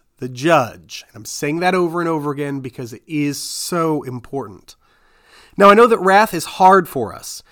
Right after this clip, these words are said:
and it's good that wrath is hard for us because we're pretty compassionate people, and we don't want to see God's wrath poured out on anyone. But I think that a reason we wrestle with God's wrath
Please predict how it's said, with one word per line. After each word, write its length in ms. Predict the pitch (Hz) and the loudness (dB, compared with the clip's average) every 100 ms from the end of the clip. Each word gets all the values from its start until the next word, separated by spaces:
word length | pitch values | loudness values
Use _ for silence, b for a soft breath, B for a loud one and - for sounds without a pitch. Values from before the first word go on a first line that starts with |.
| b b | b b
and 140 | 220 | -2
it's 200 | 254 - | 0 -4
good 480 | - 180 277 320 190 | -6 2 4 4 2
that 120 | 156 | -6
wrath 320 | 135 127 113 | -2 -2 -2
is 140 | 139 113 | -6 -8
hard 260 | 117 110 | -6 -8
for 220 | 101 101 82 | -10 -18 -16
us 100 | - | -10
because 300 | 175 190 185 | -6 -4 -4
we're 100 | 247 | -8
pretty 300 | - 285 262 | -4 -4 -2
compassionate 800 | 247 202 - 202 196 - 185 - | -4 -6 -2 0 0 -2 -6 -8
people, 420 | 180 - - - b b b | -10 -8 -12 -16 b b b
and 100 | 175 | 2
we 60 | |
don't 180 | 196 214 | 4 4
want 240 | 180 180 208 | 2 2 2
to 60 | |
see 400 | - - 220 208 | -2 -4 -4 -4
God's 320 | 160 151 147 | 0 0 0
wrath 260 | 131 139 135 | 0 -2 -2
poured 220 | - 147 | -6 -6
out 160 | 127 117 | -4 -4
on 180 | 117 143 | -6 -8
anyone. 560 | 185 175 101 - - _ b b b b b b b | -6 -6 -8 -18 -20 _ b b b b b b b
But 120 | - 190 | 0 2
I 60 | |
think 280 | 190 269 285 | 2 -2 -2
that 120 | 247 | 2
a 40 | 202 | 2
reason 500 | 165 202 220 226 196 | 2 -2 -2 -2 -2
we 140 | 170 | -2
wrestle 680 | 143 151 180 - 127 85 _ _ - | -2 0 0 0 -8 -10 _ _ -6
with 200 | 147 139 | -6 -2
God's 280 | 143 123 113 | -2 -2 -4
wrath 460 | 110 98 104 - | -12 -12 -14 -18